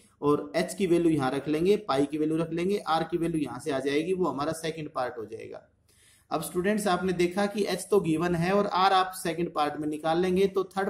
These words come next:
part में capacity मतलब volume, volume आराम से निकाल लेंगे। तो students, जो volume निकालोगे वो हमारा meter क्यूब में आएगा, और capacity का मतलब होता है क्षमता। तो capacity वाले सवाल को आमतौर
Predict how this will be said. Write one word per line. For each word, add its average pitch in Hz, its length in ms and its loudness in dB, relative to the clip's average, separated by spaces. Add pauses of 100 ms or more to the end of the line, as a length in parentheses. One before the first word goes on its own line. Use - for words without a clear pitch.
part 151 280 -2
में 175 120 -2
capacity 165 560 -4
मतलब 165 380 -6
volume, 151 360 2 (360)
volume 165 340 4
आराम 165 280 4
से 175 140 -2
निकाल 135 360 -2
लेंगे। 180 320 -2 (380)
तो 156 80 0
students, 180 640 -2
जो 160 200 2
volume 180 360 4
निकालोगे 165 600 2
वो 175 240 -2
हमारा 160 480 0 (360)
meter 185 340 4
क्यूब 208 240 2
में 175 160 4
आएगा, 120 380 -2 (460)
और 156 200 2
capacity 202 540 0
का 202 100 0
मतलब 196 260 0
होता 151 320 0
है 170 200 -2 (560)
क्षमता। 156 720 -2
तो 170 160 -2
capacity 208 600 -2
वाले 185 260 2
सवाल 156 300 0
को 202 160 2
आमतौर 180 560 2